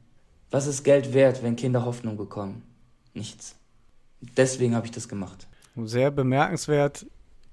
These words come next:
Speaker 2: wenn du von deiner paralympischen Goldmedaille sprichst, aber neunundneunzig Prozent der Geschichte, da geht's nicht um dich und da geht's nicht um die Medaille und da geht's nicht um deinen Wettkampf. Das, äh, sagt doch eigentlich schon alles.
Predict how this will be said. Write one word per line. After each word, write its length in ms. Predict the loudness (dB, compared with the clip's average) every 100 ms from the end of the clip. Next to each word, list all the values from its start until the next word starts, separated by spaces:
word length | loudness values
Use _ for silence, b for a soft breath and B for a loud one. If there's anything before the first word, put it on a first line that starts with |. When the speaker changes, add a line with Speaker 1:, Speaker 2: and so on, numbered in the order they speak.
| -12
Speaker 2:
wenn 200 | -6 -4
du 340 | -4 -6 -8 -12
von 280 | -10 -4 -2
deiner 440 | -2 -2 -4 -4 -6
paralympischen 540 | -4 -2 -4 -6 -6 -2
Goldmedaille 520 | -2 -2 -2 -2 -4
sprichst, 560 | -6 -6 -6 -8 -12 -14 -6
aber 460 | -2 0 -2 -4
neunundneunzig 720 | -4 -2 0 0 -2 -4 -8
Prozent 500 | -12 -10 -4 -4 -4
der 300 | -4 -4 -4 -8
Geschichte, 680 | -8 -8 -6 -6 -6 -6 -14 _ _ _ _ _ _ _ _ -6
da 100 | -4
geht's 200 | -4 -4
nicht 160 | -4
um 120 | -4 -2
dich 360 | -4 -4 -12 -16
und 200 | -8 -6
da 80 |
geht's 220 | -6 -6 -6
nicht 160 | -8
um 80 | -6
die 80 | -4
Medaille 380 | -2 -2 -2 -4
und 80 |
da 60 | -4
geht's 200 | -6 -6
nicht 140 | -6
um 60 | -4
deinen 200 | -4 -4
Wettkampf. 440 | -8 -8 -10 -10 _ B B B B B B
Das, 280 | -6 -6 -4
äh, 280 | -2 -2 -2
sagt 280 | 0 0 0
doch 160 | -4
eigentlich 260 | -2 -4 -2
schon 160 | -2 -2
alles. 320 | -4 -6